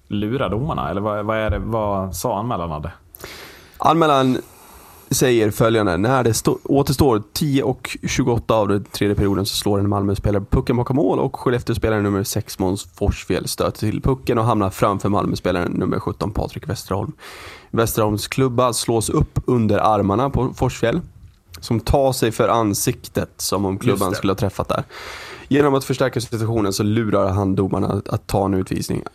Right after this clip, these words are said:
Speaker 2: Forsfjäll anmäls för diving."
Speaker 1: Och det är ju då rätt ända fram tills meningen "Forsfjäll som tar sig för ansiktet som om klubban skulle ha träffat där". Det är ju en komplett lögn i den meningen. Det är ju inte vad som sker om man tittar på, på scenen, utan det enda som sker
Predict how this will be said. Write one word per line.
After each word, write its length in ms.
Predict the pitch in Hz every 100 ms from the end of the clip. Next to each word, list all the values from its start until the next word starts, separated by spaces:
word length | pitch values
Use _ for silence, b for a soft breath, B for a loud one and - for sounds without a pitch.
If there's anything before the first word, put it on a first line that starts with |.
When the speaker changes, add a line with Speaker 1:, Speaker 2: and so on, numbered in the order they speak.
| -
Speaker 2:
Forsfjäll 420 | 113 104 - -
anmäls 440 | - 110 92 - -
för 140 | - - -
diving." 240 | - - - - - - B B
Speaker 1:
Och 240 | B 131
det 220 | 135 143
är 100 | 160
ju 140 | 156 151
då 220 | 156 139
rätt 500 | 131 202 - - -
ända 240 | 139 123 120
fram 220 | 123 104
tills 120 | 101
meningen 380 | 113 113 113 104
"Forsfjäll 600 | 98 131 135 - 127 95
som 160 | 113 107
tar 220 | 113 110
sig 220 | - 101
för 100 | 107
ansiktet 540 | 107 113 - 123 101 98
som 140 | 101
om 80 | 101
klubban 340 | - 113 113
skulle 200 | 87 107
ha 80 | 98
träffat 300 | 110 123 120
där". 180 | - - B B
Det 60 | 170
är 60 |
ju 60 | 214
en 100 | 131
komplett 440 | 120 98 123 -
lögn 500 | 107 151 87 78 90
i 40 | 98
den 240 | 101 92
meningen. 440 | 98 117 85 65 104 -
Det 200 | 156 156
är 60 |
ju 140 | 117 110
inte 160 | 110
vad 100 | 107
som 100 | 104
sker 480 | 98 185 220 220 190 -
om 100 | 135
man 100 | 127
tittar 220 | 135 131
på, 240 | 120 110 104
på 280 | 120 107 98
scenen, 280 | - 104 95
utan 160 | 101 107
det 60 |
enda 180 | 113 180
som 100 | 147
sker 320 | 156 156 95